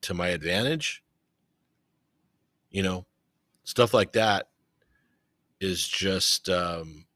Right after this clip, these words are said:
you don't, you don't find stuff like that. Original pieces of basically art from the nineteen twenties, nineteen thirties. And if you kind of, uh, refurbished it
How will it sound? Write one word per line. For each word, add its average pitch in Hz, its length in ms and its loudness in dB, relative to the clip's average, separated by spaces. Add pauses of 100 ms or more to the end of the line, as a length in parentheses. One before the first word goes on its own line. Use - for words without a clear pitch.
(760)
you 107 100 -2
don't, 113 220 0
you 120 80 -2
don't 120 160 0
find 113 320 2
stuff - 280 -2
like 78 200 -8
that. 60 220 -10 (100)
Original 95 500 -2
pieces 98 420 -2
of 85 260 -4 (240)
basically 90 560 -2
art 101 340 0 (120)
from 92 220 -6
the 90 80 -6
nineteen 90 380 -4
twenties, 98 420 -6
nineteen 90 380 -8
thirties. 98 500 -4 (500)
And 92 160 -4
if - 200 -4
you 98 140 0
kind 104 380 0
of, 95 320 -2
uh, 90 280 -2 (1400)
refurbished 117 680 2
it 147 240 2